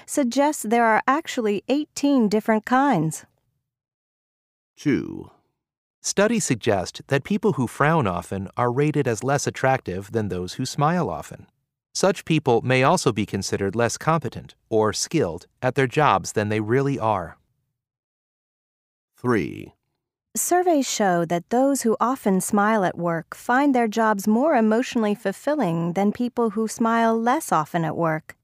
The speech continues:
Speaker 1: The surveys further suggest that smiling regularly at work can improve people's overall sense of job satisfaction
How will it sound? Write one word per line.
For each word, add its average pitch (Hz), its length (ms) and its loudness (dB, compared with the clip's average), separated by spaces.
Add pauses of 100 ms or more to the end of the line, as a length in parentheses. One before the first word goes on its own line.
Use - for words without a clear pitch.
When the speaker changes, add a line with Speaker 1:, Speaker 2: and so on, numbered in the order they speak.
(400)
Speaker 1:
The 247 140 4
surveys 269 720 0
further 285 400 0
suggest 185 600 -2
that 208 160 -2
smiling 254 600 2
regularly 190 640 0
at 156 160 -2
work 214 400 0
can 226 180 2
improve 285 520 0
people's 220 520 -2
overall 220 500 2
sense 185 380 -2
of 151 180 -6
job 180 360 -2
satisfaction 196 960 -2